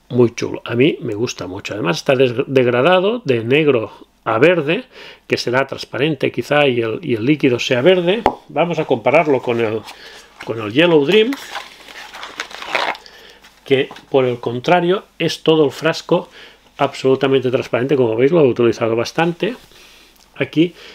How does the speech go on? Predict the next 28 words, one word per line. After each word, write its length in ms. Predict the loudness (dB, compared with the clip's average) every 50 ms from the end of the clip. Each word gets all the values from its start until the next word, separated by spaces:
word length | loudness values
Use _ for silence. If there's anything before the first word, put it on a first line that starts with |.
| -20 _
sí 220 | -14 -6 -4 -2 0
que 140 | 0 0
tenemos 480 | 2 2 2 4 4 4 2 0 -2 -6 -6 -2
de, 200 | 0 2 2 2
no, 300 | 2 2 2 2 2 2
ne-, 260 | 0 0 0 0 -2
de 240 | -4 -4 -2 0 0
verde 480 | 2 2 0 0 -2 -2 -2 -2 -2 -2
oscuro 640 | -4 -8 -8 -10 -12 -2 2 4 6 6 4 2 0
a 100 | -2 0
verde 360 | 2 2 2 2 0 -2 -2
claro, 320 | -2 -4 -4 -4 -6 -8 -6
creo 240 | -4 -4 -4 -6 -6
que 120 | -8 -10
es, 180 | -10 -10 -6 -4
¿no? 220 | -2 -2 -2 -4 -6 _ _ _ -20 -20 -20 -20 -20 -20 -20 -20 _ _
Exacto, 560 | -2 -2 -2 -2 -2 -4 -6 -6 -8 -8 -8
es 100 | -4 -2
de 80 | 0 4
verde 240 | 4 4 4 4 2
oscuro 320 | 0 0 0 2 4 4
a 40 | 4
verde 280 | 2 0 -2 -2 -2
claro 240 | 0 2 2 2 2
y 40 | 0
con 200 | 0 -2 -2 -2
todos 260 | -2 -2 -2 0 0
los, 380 | 0 0 -2 -2 -6 -10 -18